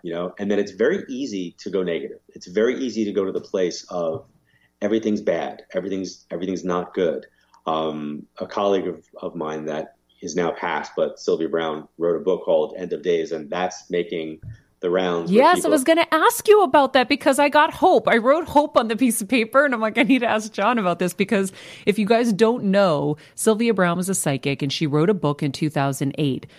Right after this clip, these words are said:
Speaker 2: Kim Kardashian has now circulated this, um, and she wrote in the book,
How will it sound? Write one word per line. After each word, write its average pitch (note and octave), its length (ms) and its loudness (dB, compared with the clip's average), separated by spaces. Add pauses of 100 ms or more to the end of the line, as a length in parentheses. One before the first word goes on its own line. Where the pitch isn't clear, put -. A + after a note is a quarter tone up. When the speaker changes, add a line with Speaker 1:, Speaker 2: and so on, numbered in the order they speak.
(180)
Speaker 2:
Kim G#3 200 0
Kardashian E3 840 0
has C#3+ 260 -6
now C#3 120 -4
circulated D3 840 -2
this, C3 380 -4 (360)
um, C#3+ 440 -2
and D#3+ 160 -2
she F3 200 -2
wrote E3+ 380 2
in G3+ 180 2
the G#3+ 80 0
book, - 480 -6